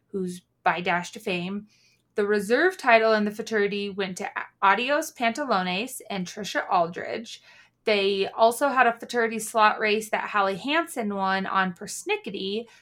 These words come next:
for sixty-five hundred. And that horse is owned by eighty-eight Ranch Performance Horses and is by Slick and Black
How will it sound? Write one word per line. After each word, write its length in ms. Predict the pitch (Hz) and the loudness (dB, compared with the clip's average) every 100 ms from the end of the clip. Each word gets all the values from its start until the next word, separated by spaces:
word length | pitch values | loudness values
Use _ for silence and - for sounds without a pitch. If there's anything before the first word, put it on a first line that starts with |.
| _ | _
for 140 | - 220 | -2 0
sixty-five 680 | 254 247 - 226 214 202 | -2 -8 -8 2 4 4
hundred. 520 | 170 185 170 - - - _ _ _ | 2 -8 -8 -8 -10 -14 _ _ _
And 300 | - 190 190 | -2 0 2
that 200 | 196 190 | 4 4
horse 260 | 202 208 196 | 4 0 0
is 140 | 202 | -6
owned 340 | - 196 196 185 | -2 -2 -2 0
by 240 | 180 180 | 0 0
eighty-eight 440 | - 190 190 185 - | -2 -2 0 0 0
Ranch 320 | 175 180 - | -2 -4 -6
Performance 500 | 196 - 180 180 170 | -16 -6 -4 -4 -4
Horses 680 | 175 175 185 180 175 175 - - | -6 -6 -2 -2 -2 -6 -12 -8
and 320 | 170 165 165 | -4 -4 -4
is 160 | 180 175 | -8 -4
by 240 | 160 165 | -2 -2
Slick 340 | 170 - 175 | -6 -12 -10
and 180 | 190 175 | -8 -6
Black 560 | 175 165 165 202 - | 0 2 2 0 -8